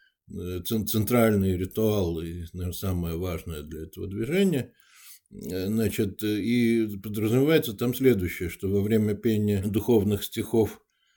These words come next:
и кружения, значит, то есть особых ритмических движений, на собравшихся нисходит Дух Святой, и они начинают пророчествовать.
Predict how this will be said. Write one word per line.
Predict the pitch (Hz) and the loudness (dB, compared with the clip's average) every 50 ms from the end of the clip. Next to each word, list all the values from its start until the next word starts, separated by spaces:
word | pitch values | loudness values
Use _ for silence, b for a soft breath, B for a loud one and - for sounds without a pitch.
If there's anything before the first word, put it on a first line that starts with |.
| - - - - - _ | -20 -20 -20 -20 -18 _
и | - 110 110 | -6 -4 -4
кружения, | 98 98 113 117 120 101 113 120 110 107 104 101 98 98 92 92 95 90 - _ _ _ _ _ _ _ _ | -2 0 2 4 4 6 6 6 6 6 4 2 2 2 0 0 -4 -6 -6 _ _ _ _ _ _ _ _
значит, | - 85 85 87 90 85 - - 90 87 - | -14 -12 -8 -8 -8 -8 -8 -10 -10 -10 -6
то | - 90 | -4 -2
есть | 87 85 - | -2 -2 -2
особых | 98 90 - 107 95 87 85 - - | -2 0 2 2 2 2 0 -2 0
ритмических | 98 92 - 101 98 95 - - - - 101 98 95 | -2 0 2 2 0 0 0 -4 -10 -8 -6 -6 -4
движений, | 98 107 123 131 151 196 208 202 190 151 120 | 0 2 2 4 6 6 6 6 6 6 4
на | 117 117 123 123 120 | 2 2 2 0 0
собравшихся | - - 120 107 110 139 156 170 165 - - - - - - 117 110 104 - b b b b b b b b _ | 0 -2 -2 -2 0 0 2 0 0 -2 -8 -12 -10 -8 -4 -4 -4 -4 -6 b b b b b b b b _
нисходит | - 107 117 110 - - 127 113 104 120 117 127 | -2 -2 -2 0 2 2 2 4 4 2 2 4
Дух | 165 180 175 | 2 2 2
Святой, | - 139 123 120 - - 120 113 110 | 2 -2 -2 -4 0 0 2 2 4
и | |
они | 110 110 120 139 135 | 4 2 2 2 2
начинают | 127 120 - - 113 113 113 113 110 - | 0 0 -2 -2 -2 0 0 0 -2 -2
пророчествовать. | - 113 117 113 104 101 85 85 - - - - - - - - - - _ | -4 -2 0 2 2 0 -2 -4 -6 -14 -16 -18 -18 -20 -20 -20 -20 -20 _